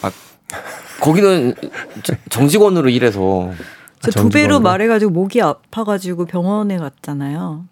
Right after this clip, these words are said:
Speaker 1: 네.
Speaker 2: <laughs> 병원비라도 좀 주시면 안 될까요?
Speaker 1: <laughs> 아,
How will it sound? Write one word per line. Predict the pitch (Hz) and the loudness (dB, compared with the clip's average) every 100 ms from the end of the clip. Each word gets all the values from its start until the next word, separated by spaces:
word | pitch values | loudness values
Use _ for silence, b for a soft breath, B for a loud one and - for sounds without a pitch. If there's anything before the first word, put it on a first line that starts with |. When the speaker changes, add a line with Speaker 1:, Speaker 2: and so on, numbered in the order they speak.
| _ | _
Speaker 1:
네. | 95 117 87 82 - | -2 -2 -4 -10 -4
Speaker 2:
<laughs> | 175 - - - - - | -2 -2 -6 -18 -14 -2
병원비라도 | 185 190 202 240 185 165 165 | 2 2 2 2 2 0 -6
좀 | 156 | -8
주시면 | 151 165 175 | -10 -10 -6
안 | 156 | -6
될까요? | 139 - 147 160 | -6 -8 -10 -12
Speaker 1:
<laughs> | - 107 - 107 95 87 82 120 131 127 - | -6 -2 0 0 -2 -4 -8 -12 -12 -14 -8
아, | 95 95 | -4 -4